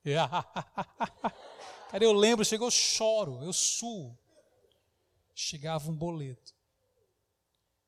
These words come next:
Eu olhava o boleto. Eu amaldiçoava o boleto.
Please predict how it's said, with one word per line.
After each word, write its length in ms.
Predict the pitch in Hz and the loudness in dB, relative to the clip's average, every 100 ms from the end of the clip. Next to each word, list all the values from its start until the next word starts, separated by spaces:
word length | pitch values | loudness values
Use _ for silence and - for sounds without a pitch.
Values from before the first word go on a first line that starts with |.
| _ | _
Eu 140 | 202 | -6
olhava 480 | 226 175 185 202 139 | -4 -4 -4 -6 -6
o 40 | 131 | -10
boleto. 460 | 127 123 131 123 _ _ _ _ _ _ _ _ - | -10 -12 -14 -18 _ _ _ _ _ _ _ _ -14
Eu 160 | 170 | -8
amaldiçoava 1500 | 185 175 185 180 151 165 - - 160 165 185 175 131 123 120 | -4 0 2 4 4 6 6 6 4 4 4 4 4 4 6
o 160 | - 123 | 6 8
boleto. 520 | 117 110 104 101 - | 8 8 6 0 -6